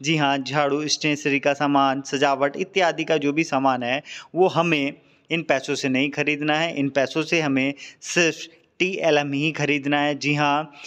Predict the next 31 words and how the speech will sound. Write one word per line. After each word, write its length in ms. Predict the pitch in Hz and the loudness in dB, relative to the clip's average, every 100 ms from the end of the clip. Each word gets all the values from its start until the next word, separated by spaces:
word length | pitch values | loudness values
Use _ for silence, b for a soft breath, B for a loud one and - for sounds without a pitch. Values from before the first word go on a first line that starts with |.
| B - | B -4
ताकि 340 | 151 147 151 147 | -4 -2 -2 0
हम 200 | 151 131 | 0 0
बच्चों 500 | 147 - - 202 208 | 0 -4 -2 2 2
के 260 | 170 143 135 - | 2 0 0 -4
अधिगम 400 | 127 147 156 143 | -2 0 0 0
को 240 | - 123 147 | -2 -2 -2
सुगम 420 | - 139 127 135 _ - | 0 0 0 -2 _ -4
बना 280 | 127 160 147 | 0 0 -2
सकें। 340 | - 120 110 95 _ _ - | -4 -10 -10 -16 _ _ -16
इसके 220 | 147 - | -8 -2
बाद 240 | 165 151 147 | 2 2 0
हम 140 | 147 | -2
देखेंगे, 580 | 139 139 165 139 131 151 B B B B _ _ _ | -2 0 -2 0 0 -2 B B B B _ _ _
जी 220 | 131 160 185 | -4 0 2
हाँ, 420 | 180 185 185 - _ _ - | 2 0 -4 -14 _ _ -2
आप, 340 | 143 - - 151 | -2 -2 -8 0
आप 520 | 151 156 - - - | 2 2 -4 -20 -12
वित्तीय 380 | 131 127 - 208 | -6 -6 -2 -2
प्रावधान 400 | - 143 139 151 | 0 0 2 0
में 140 | 147 | 0
देख 220 | 135 135 143 | 0 0 0
रहे 80 | 156 | -2
हैं 100 | 147 113 | -4 -4
बीस 260 | 170 196 165 | -4 -4 -4
रुपये 240 | 151 165 | 0 0
प्रति 320 | 160 156 170 | 0 -4 -2
बच्चा 320 | 143 139 156 135 | 0 0 0 0
दिख 220 | 127 - | -2 0
रहा 180 | 139 143 | 0 2
है 140 | 147 | 2
आपको। 480 | 147 143 - 156 | 0 -2 0 0